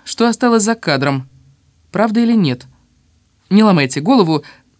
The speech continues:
Главное, что это интересно, как всегда бывает у Бушкова. Бушков Александр Александрович. "Дверь в чужую осень". Повесть. Читает Сергей Кирсанов. Тоже для записи на карту. Володарский Эдуард. Михалков Никита.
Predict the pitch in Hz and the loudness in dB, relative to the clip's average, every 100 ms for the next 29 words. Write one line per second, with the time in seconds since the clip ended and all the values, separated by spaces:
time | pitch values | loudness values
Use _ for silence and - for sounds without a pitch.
0 | - 165 214 214 202 220 214 214 220 240 | -6 0 2 2 0 -2 0 -2 0 0
1 | 151 - 139 - - _ _ _ 160 147 | 0 -2 -6 -8 -20 _ _ _ -10 -8
2 | - 131 220 214 139 156 160 139 151 - | -6 -4 -2 -2 -2 -4 -6 -8 -8 -10
3 | - 135 123 127 131 _ _ _ _ _ | -8 -6 -4 -4 -8 _ _ _ _ _
4 | _ - 160 160 - 143 143 143 151 139 | _ -10 -6 -6 -6 -4 -4 -2 -4 -4
5 | 131 - 147 147 - 233 226 226 - - | -6 -10 -8 -6 0 0 0 -2 -6 -14
6 | _ _ 180 170 202 190 185 175 180 - | _ _ -4 0 0 0 -2 0 0 -2
7 | 143 131 143 131 131 - 208 208 - - | -4 -4 -4 -8 -8 -2 0 0 -4 -12
8 | - - 160 190 185 151 151 147 160 - | -16 -12 -4 -2 -2 -2 -2 -2 -4 -4
9 | 143 131 127 - _ _ - 185 196 151 | -4 -4 -6 -14 _ _ -4 -2 -2 -2
10 | 127 131 135 143 135 131 113 - - _ | -4 -6 -6 -6 -8 -8 -12 -12 -20 _
11 | _ _ _ _ _ _ _ _ _ _ | _ _ _ _ _ _ _ _ _ _
12 | _ - 170 208 311 - 262 214 214 269 | _ -4 0 2 0 0 0 2 2 2
13 | 269 214 190 196 196 226 226 214 - 151 | 0 -2 0 -2 -2 -2 -2 -2 -2 -6
14 | 135 147 | -2 -4